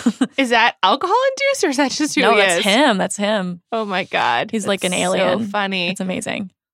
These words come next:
Speaker 2: So, like, what does he talk about? Like, what are his interests?
Speaker 1: He's super smart.
Speaker 2: I'm not
Speaker 1: Um,
Speaker 2: surprised to hear that. I,
Speaker 1: yeah.
Speaker 2: also, I love weirdos, so I'm,
Speaker 1: Same.
Speaker 2: so I'm, like, into this. This is great.
Speaker 1: He's really smart, really funny. He's also, like, super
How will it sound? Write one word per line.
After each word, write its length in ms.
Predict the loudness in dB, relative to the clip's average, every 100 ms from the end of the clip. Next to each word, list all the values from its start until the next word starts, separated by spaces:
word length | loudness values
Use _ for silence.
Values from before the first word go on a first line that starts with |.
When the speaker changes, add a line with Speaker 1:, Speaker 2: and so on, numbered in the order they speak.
| _ -8
Speaker 2:
So, 320 | 0 2 4
like, 160 | 2 0
what 160 | 0
does 140 | 0 0
he 80 | 0
talk 260 | 0 0
about? 220 | -2 -2
Like, 100 | -2
what 140 | -2 -2
are 40 |
his 140 | -2 -2
interests? 580 | -4 -4 -6 -8 -8
Speaker 1:
He's 160 | -6 -4
super 280 | -2 2 2
smart. 680 | 2 2 2 4 4 0 -2 0
Speaker 2:
I'm 220 | 4 6
not 140 | 4 2
Speaker 1:
Um, 40 |
Speaker 2:
surprised 320 | 0 0 0
to 60 | -2
hear 140 | -2
that. 240 | -2 -4 0
I, 140 | 2
Speaker 1:
yeah. 420 | 4 4 4 2 2
Speaker 2:
also, 220 | 0 2
I 240 | 4 4
love 320 | 2 2 2 0
weirdos, 480 | -2 0 0 0
so 300 | -4 -2 0
I'm, 160 | 2 2
Speaker 1:
Same. 400 | 2 2 -2 -6
Speaker 2:
so 160 | -2 0
I'm, 160 | 0
like, 200 | -2 -4
into 220 | -6 -8
this. 220 | -6 -6 -8
This 180 | -10
is 140 | -12 -8
great. 220 | -4 -2
Speaker 1:
He's 100 | -2
really 260 | 0 2 2
smart, 360 | 2 2 4
really 180 | 2 0
funny. 540 | 0 0 0 0 0 -2
He's 160 | 0
also, 240 | 0 2 0
like, 100 | -2
super 240 | -4